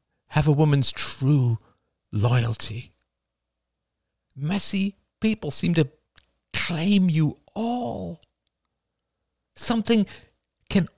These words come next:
always come between you and me. Every sad and broken soul in the world breaks us in two." His voice thickened.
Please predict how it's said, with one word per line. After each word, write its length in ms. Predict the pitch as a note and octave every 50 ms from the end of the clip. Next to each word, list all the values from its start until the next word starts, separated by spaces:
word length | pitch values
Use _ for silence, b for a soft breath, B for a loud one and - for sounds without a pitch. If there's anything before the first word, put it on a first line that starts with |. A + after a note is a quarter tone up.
| _ -
always 460 | - F#3 G3 G3+ G3 F3 F#3 F3 -
come 300 | - - - E3+ E3 D3
between 480 | C3 C3 - - E3 D#3+ D3 C#3+ C3 A#2+ - _ -
you 420 | C3 B2 D#3 G#3+ G#3 F3 C#3+ B2 b b b b
and 200 | C#3 D3 C#3 C3
me. 220 | A#2+ A2 A#2 - _ _ _ _ _ _ _ _ _ _ _ _ _ _ _ _ _ _ _ _ _ _ _ _ -
Every 400 | - G3 F#3 G#3 G3+ F#3 - _ _ _ _ _ _ _ _ _ _ _ _
sad 720 | - - - - - - F3+ F#3+ F3+ D3 C#3+ C#3 C3 - - -
and 220 | D#3 D3 C#3+ C3+ - _ _ _
broken 460 | - A2 A#2+ C3 C#3 C3 - C3+ B2+
soul 560 | A2 - - - - D#3+ D3 D3 C#3+ D3+ D3 C3
in 100 | B2+ A#2+
the 60 | A#2
world 400 | A#2+ C3+ D3 D3 C#3 C#3 B2+ B2 - _ -
breaks 420 | - - F3+ F#3+ D3 - - - -
us 240 | - C3 B2 - - -
in 220 | C#3 C#3+ D3 C#3 - -
two." 380 | - - G3+ G#3 G#3+ - - _ _ _ _ _ _ _ _ _ _ _ _ _ _ _ _ _ _ _ _ _ _ _
His 160 | - G2+ -
voice 260 | - G2+ G2 F2+ - -
thickened. 420 | - A2 G2+ - F2 G2+ - -